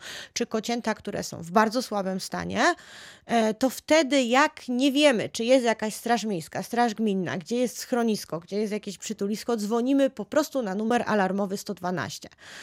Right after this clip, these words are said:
bo to jest sytuacja nagła i trzeba reagować jak najszybciej i tam powinniśmy zostać poinformowani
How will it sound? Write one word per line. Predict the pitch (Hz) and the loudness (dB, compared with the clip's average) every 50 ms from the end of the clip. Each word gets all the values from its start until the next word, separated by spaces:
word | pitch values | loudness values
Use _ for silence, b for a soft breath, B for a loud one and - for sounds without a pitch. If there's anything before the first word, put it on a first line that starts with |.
| B B B B | B B B B
bo | 226 254 277 | 4 4 6
to | - 294 | 8 8
jest | 277 269 262 - | 6 6 4 0
sytuacja | - - 233 - 240 220 202 196 196 - 180 185 | -8 -8 -4 -2 0 2 2 0 0 -2 -4 0
nagła | 226 269 311 294 254 285 269 | 2 2 2 2 4 2 2
i | - - 226 | 2 0 -6
trzeba | - - - 202 214 233 226 | -6 -6 -6 0 2 2 4
reagować | 214 202 190 196 196 185 214 202 208 208 208 180 | 4 4 4 4 2 2 0 0 0 0 0 0
jak | 196 190 196 196 - | 0 0 0 0 -2
najszybciej | 185 185 170 - - - 180 165 _ - 262 277 277 - - | -4 -4 -4 -4 -4 -6 -6 -8 _ 4 4 4 4 2 -2
i | 214 | -4
tam | - 214 220 226 202 | -2 -2 -2 -2 -4
powinniśmy | - 208 196 208 220 226 226 226 208 - - 196 190 202 226 B B B B B B B | -6 -8 -6 -4 -4 -2 -2 -2 -4 -4 -4 -2 -2 -2 -4 B B B B B B B
zostać | 196 196 208 214 233 226 - 240 233 - | -2 2 2 2 2 2 -2 -4 -4 -4
poinformowani | _ 208 208 202 208 - - 202 202 202 196 190 185 180 180 175 180 190 190 208 247 262 | _ -6 -4 -4 -6 -4 -4 -4 -4 -2 -4 -4 -2 -2 -2 -2 -2 -2 0 0 -2 -2